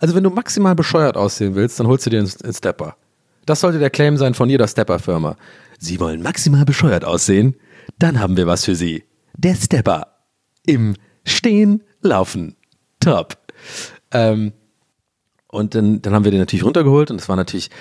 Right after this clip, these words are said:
auch wieder wie so zwei Neandertaler, den auf den Boden gestellt und so beide so drau-, drumherum gelaufen und so angeguckt, mal so dran gerochen, „Was ist das denn?“ <laughs> Und so, wie so wirklich, ey, wie so, wie so Affen einfach. Und, äh, nee, dann haben wir, und dann hat, äh, Andi einen guten Gag gemacht mal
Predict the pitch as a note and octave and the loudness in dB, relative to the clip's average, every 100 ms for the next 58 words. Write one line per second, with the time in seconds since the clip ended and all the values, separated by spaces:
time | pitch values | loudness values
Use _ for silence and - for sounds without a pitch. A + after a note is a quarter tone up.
0 | - - - A#2 - C3 A#2 A2 G#2 A2+ | -20 -20 -8 -6 -2 0 0 0 -2 0
1 | G2 F#2+ G2 D3 C3+ C3+ C#3+ A2+ G#2+ G#2+ | 0 0 0 0 0 0 2 2 0 -2
2 | G2 C3+ D3 - C#3+ G#2+ F#2+ F#2 G2+ F#2 | -2 0 0 0 -2 -2 -2 0 0 -2
3 | F2 F2+ F#2+ - G2 F2+ C#3 C#3+ A#2+ A#2+ | -4 -4 -4 -2 -2 2 2 2 2 2
4 | C3 G2 D#2+ G2 C3 C#3 C3 - - - | 0 -2 0 0 2 0 -2 -8 -12 -8
5 | F#2 G2+ G2+ F#2+ A#2 E3 C#3 - - - | -4 0 2 2 2 0 -2 -8 -20 -6
6 | G#2 - B2+ - D#3+ E3+ B3+ C#4 C4 - | -6 0 -2 2 0 0 -2 -2 -4 -4
7 | C#4+ F#3 F#3+ G3+ F#3 D#3+ D#3+ F#3+ G3+ F#3+ | -4 -4 -4 -4 -2 0 2 2 2 0
8 | - A3 G3 - E3+ B2+ A#2+ D3 - A3 | 0 0 2 2 0 0 -2 -2 -4 -8
9 | - - - - _ D#3 C#3+ C#3+ C#3 C3 | -12 -16 -16 -20 _ -8 -2 0 0 -4
10 | - _ _ _ _ _ E3 F#3 C#3 C#3 | -14 _ _ _ _ _ 0 2 4 2
11 | E3 D#3+ D#3 D3 C3 D#3 - C#3 C#3 C3+ | 2 0 0 0 0 -2 -4 -4 0 2
12 | F#3+ F3 D#3+ D#3+ B2+ C#3+ - F3+ F#3 E3+ | 4 4 2 0 0 0 0 -2 -2 -2
13 | D#3 F3+ | 0 0